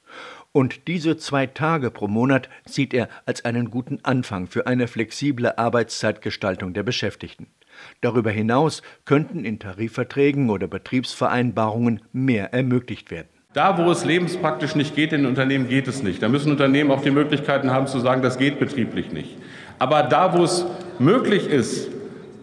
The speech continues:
Speaker 2: Beschäftigten es zu verwehren mit dem einfachen Prinzip Nein,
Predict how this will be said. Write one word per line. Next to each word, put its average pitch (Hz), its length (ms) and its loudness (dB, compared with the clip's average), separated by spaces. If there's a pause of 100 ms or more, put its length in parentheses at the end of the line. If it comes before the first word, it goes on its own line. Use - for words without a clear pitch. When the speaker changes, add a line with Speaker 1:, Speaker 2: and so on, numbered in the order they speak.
Speaker 2:
Beschäftigten 185 600 2
es 160 200 0
zu 160 100 2
verwehren 165 540 2
mit 143 120 0
dem 143 140 0
einfachen 151 560 -2
Prinzip 135 480 -4
Nein, 135 400 0